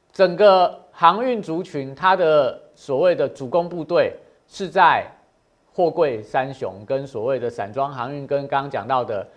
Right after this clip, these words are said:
这个仓储部分。那今天就比较特别，你看到今天长荣股价一度往上冲高到一百四十八，是创波段高，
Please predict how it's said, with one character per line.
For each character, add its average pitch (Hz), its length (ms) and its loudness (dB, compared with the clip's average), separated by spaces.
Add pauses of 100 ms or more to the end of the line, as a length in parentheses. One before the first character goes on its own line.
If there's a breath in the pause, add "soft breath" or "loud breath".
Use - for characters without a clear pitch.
(200 soft breath)
这 139 140 -6
个 117 500 0
仓 190 260 0
储 143 140 -8
部 175 180 -8
分。 151 240 4 (380 soft breath)
那 233 160 2
今 226 260 -4
天 220 160 0
就 214 80 2
比 131 140 -4
较 151 120 4
特 156 240 0
别， 95 320 -8
你 107 60 -16
看 190 140 0
到 196 80 2
今 190 240 -8
天 196 180 -2
长 160 320 -2
荣 139 180 -2
股 127 160 -12
价 180 220 2 (160)
一 196 140 -10
度 254 180 -6
往 180 180 4
上 208 60 -6
冲 196 180 -4
高 202 120 2
到 190 100 0
一 - 20 -6
百 143 160 0
四 160 200 -8
十 151 60 -8
八， 151 200 2
是 160 80 -6
创 160 260 -8
波 147 140 -6
段 147 220 -2
高， 131 280 0